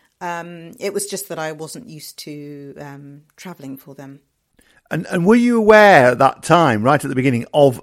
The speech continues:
Speaker 2: Phil Redmond and, and his work?
Speaker 1: Oh, absolutely. Absolutely. Very much aware. And, um, I was a massive fan of Grange Hill and, uh, an equally massive fan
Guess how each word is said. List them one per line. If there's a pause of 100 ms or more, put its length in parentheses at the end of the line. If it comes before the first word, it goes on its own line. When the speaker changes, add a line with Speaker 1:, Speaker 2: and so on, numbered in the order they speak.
Speaker 2:
Phil
Redmond
and,
and
his
work? (400)
Speaker 1:
Oh, (800)
absolutely. (180)
Absolutely.
Very
much
aware.
And,
um,
I
was
a
massive
fan
of
Grange
Hill
and, (300)
uh, (100)
an
equally
massive
fan